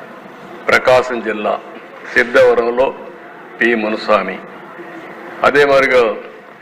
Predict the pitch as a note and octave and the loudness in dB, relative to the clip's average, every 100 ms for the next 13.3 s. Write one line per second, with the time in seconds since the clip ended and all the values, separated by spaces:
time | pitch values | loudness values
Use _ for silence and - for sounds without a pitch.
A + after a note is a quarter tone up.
0 | - A#2+ C#3 - C#3+ B2+ - - B2+ B2 | -10 -6 -4 0 0 0 -4 0 2 2
1 | A#2+ A#2+ A#2 B2 A#2+ A2+ - B2 A#2 - | -2 0 0 2 2 0 -4 -4 -4 -6
2 | G#2 - C3 B2 G#2+ A2 G#2+ G2 - - | -12 -4 0 0 2 0 0 -2 -6 -4
3 | G#2+ A2+ G#2+ G#2+ - G#2 G2 G2 - - | 0 0 0 -6 -4 -4 0 -2 -2 -12
4 | - - - - - - - - B2 D3 | -16 -16 -14 -12 -10 -12 -12 -2 2 4
5 | C#3+ C3+ C3 C3 C3 C3+ C3 D#3 - - | 4 4 4 4 4 0 0 0 -2 -6
6 | - - - - B2 B2+ C#3 C#3 - A#2+ | -14 -18 -20 -14 -8 -2 2 4 4 0
7 | B2 D3+ E3 - - - - - - - | 2 2 2 -4 -14 -20 -20 -20 -20 -20
8 | - - - - B2 B2+ A#2+ A#2+ - A2+ | -20 -20 -6 4 6 6 4 -2 -2 0
9 | A2+ A2 A2 A2 G2+ - - - - - | 2 2 2 2 0 -6 -14 -18 -20 -20
10 | - - - - - - - - - A#2 | -20 -20 -20 -20 -20 -20 -18 -14 0 2
11 | A#2+ A2 A2 G#2+ A#2+ G#2+ - - - - | 2 0 -4 -4 -8 -8 -14 -20 -20 -20
12 | - - - - - - - - - - | -20 -20 -20 -6 -2 0 0 2 0 0
13 | G2+ - | -4 -4